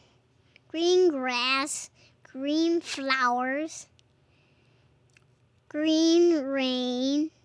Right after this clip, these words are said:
green trees. And then they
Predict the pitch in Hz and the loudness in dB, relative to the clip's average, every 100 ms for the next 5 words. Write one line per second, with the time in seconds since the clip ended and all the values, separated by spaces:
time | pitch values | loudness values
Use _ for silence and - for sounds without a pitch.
0 | _ _ _ 285 294 320 330 339 349 349 | _ _ _ -4 -2 2 4 4 4 2
1 | - 294 269 247 240 247 277 330 - _ | 0 -6 -6 -6 -6 -4 -4 -6 -10 _
2 | _ _ _ _ _ _ _ _ _ _ | _ _ _ _ _ _ _ _ _ _
3 | _ _ _ _ _ _ _ _ _ _ | _ _ _ _ _ _ _ _ _ _
4 | _ _ _ _ _ _ _ 254 247 247 | _ _ _ _ _ _ _ -10 -8 -6
5 | 254 247 247 277 262 269 | -6 -6 -6 -6 -2 -2